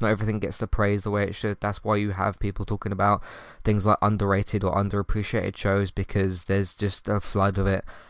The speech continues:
and some things just don't get the notice that they should. Um, it, it's also a little bit of a problem as well with the whole car crash T V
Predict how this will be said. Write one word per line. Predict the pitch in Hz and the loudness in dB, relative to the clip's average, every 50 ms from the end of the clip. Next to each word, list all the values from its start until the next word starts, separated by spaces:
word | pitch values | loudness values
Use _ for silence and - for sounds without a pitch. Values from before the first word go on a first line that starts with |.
| - - - - | -20 -14 -4 0
and | 95 98 95 98 95 98 98 | 2 4 4 4 4 2 0
some | - 117 110 107 | 0 0 0 0
things | 104 110 104 101 - | 0 0 -2 -2 -4
just | - 101 - | -6 -6 -2
don't | - 101 98 95 | -2 -2 -2 0
get | - 101 - | -2 -2 -2
the | 110 | -2
notice | 98 98 98 95 - 98 - | 0 0 0 0 0 -4 -8
that | - - | -8 -6
they | - 98 95 | -4 -4 -4
should. | - - 101 98 98 95 - - - - - - - - _ _ _ _ _ - - _ _ | -2 -2 0 0 0 -2 -6 -12 -20 -20 -20 -20 -20 -20 _ _ _ _ _ -20 -20 _ _
Um, | - 98 101 98 101 101 98 98 95 98 95 - - | 2 2 4 4 4 2 2 0 0 -2 -4 0 2
it, | 127 139 143 - | 4 4 4 4
it's | - 160 156 - | 4 2 4 4
also | 196 196 202 - 208 185 175 | 2 2 4 4 4 4 4
a | |
little | 170 160 156 151 123 127 | 4 4 4 2 2 2
bit | - 131 123 | 2 0 0
of | 120 123 | 0 -2
a | |
problem | 120 - - 131 117 113 110 107 | -4 0 2 2 2 2 0 0
as | 104 95 | 0 2
well | 107 110 107 104 104 | 2 2 4 4 2
with | 101 104 104 - | 2 0 -2 -2
the | - 101 | -4 -4
whole | - - 110 107 101 101 98 95 95 90 - - - - _ - - | 0 2 4 4 4 4 4 2 0 -4 -8 -14 -20 -20 _ -14 -10
car | - - - 127 117 117 | -2 4 6 6 6 6
crash | 110 - - 104 95 - - - | 4 2 0 0 0 -2 -4 -8
T | - - 98 95 | -6 -4 -2 -2
V | 90 - 92 90 90 85 | -2 -2 -2 -2 -4 -4